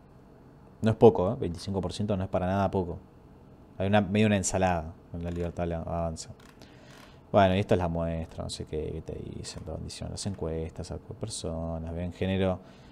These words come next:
femenino cincuenta y cuatro, masculino cuarenta y seis, lo que les dije.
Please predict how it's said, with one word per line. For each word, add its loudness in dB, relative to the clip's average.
femenino 4
cincuenta 0
y 2
cuatro, 10
masculino -2
cuarenta -2
y -10
seis, -6
lo -8
que -6
les -4
dije. -12